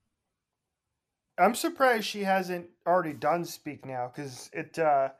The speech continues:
Speak Now is a fascinating album, album to me. There's a lot of great songs on there. Again, I only really listened to Speak Now within a lot, over,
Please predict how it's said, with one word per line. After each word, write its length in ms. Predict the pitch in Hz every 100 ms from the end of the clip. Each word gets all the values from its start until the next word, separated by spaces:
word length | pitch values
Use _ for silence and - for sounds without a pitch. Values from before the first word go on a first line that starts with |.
| _ _ _ _ - -
Speak 220 | 254 269
Now 120 | 247
is 100 | 196
a 80 | 165
fascinating 640 | 175 160 160 160 151 143
album, 400 | 131 139 139 147 _ -
album 300 | 147 147 156
to 140 | 156 170
me. 100 | 190
There's 140 | 147
a 40 |
lot 280 | 131 180 226
of 120 | 165
great 240 | - 160 -
songs 360 | 151 156 135
on 120 | 127 123
there. 160 | 143
Again, 260 | 151 175 127 - -
I 100 | 202
only 220 | 285 339 269
really 240 | 277 247
listened 320 | 214 240 220
to 60 | 190
Speak 320 | - 214 185
Now 180 | 190 202
within 200 | 175 190
a 60 | 190
lot, 240 | 190 185
over, 240 | 196 196